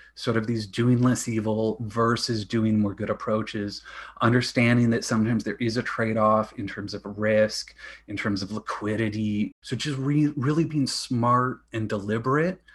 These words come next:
about how you're investing your money. This is why I use the language investing intentionally, you know, and not trusting some of these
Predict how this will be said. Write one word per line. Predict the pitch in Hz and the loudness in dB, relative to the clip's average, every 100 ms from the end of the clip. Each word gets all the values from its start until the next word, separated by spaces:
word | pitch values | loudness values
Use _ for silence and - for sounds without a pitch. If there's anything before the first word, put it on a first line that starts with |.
| - - - | -20 -14 -2
about | 110 107 | 0 0
how | - 127 123 | 0 2 4
you're | 120 | 2
investing | 113 113 113 117 | 2 0 -2 -4
your | 101 | -4
money. | 92 95 110 180 208 - - - | -4 -4 -2 -4 -6 -18 -20 -16
This | - 110 | -8 -6
is | 123 | -4
why | 127 120 | 2 4
I | 123 | 4
use | 127 120 | 2 0
the | 127 | 2
language | 113 113 113 | 2 2 -2
investing | - 107 107 - 120 107 107 | -4 -2 -2 -2 -4 -4 -4
intentionally, | 104 - - 104 - 139 151 180 240 - - - - | -8 -8 -8 -6 -2 -2 0 -2 -2 -6 -20 -20 -8
you | 123 | 0
know, | 120 139 | 4 6
and | 170 | 6
not | 160 190 220 | 6 6 4
trusting | - 190 202 - 170 139 | 2 2 2 0 2 2
some | 139 135 139 | 0 0 0
of | 127 | 0
these | 131 131 127 - - | -2 -2 -2 -6 -12